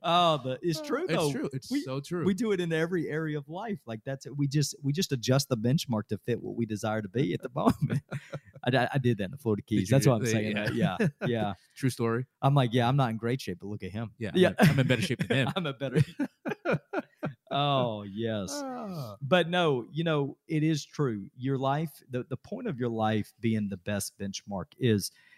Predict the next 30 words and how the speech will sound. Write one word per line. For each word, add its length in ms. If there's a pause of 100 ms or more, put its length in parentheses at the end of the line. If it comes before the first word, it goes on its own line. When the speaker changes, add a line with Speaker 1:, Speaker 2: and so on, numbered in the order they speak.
Speaker 1:
you 80
know, 220
investing 800 (960)
is 240
not 200
about, 480
it's 220
not 160
about 380
beating 320
others 340
at 100
their 140
game, 280 (300)
okay? 380 (360)
It's 140
about 320
controlling 680
yourself 760 (440)
at 220
your 260
own 320
game. 260 (1040)
That's 180
important, 560 (240)
Speaker 2:
Mm-hmm. 280
Speaker 1:
all 60
right? 280 (420)
Controlling 800
yourself 600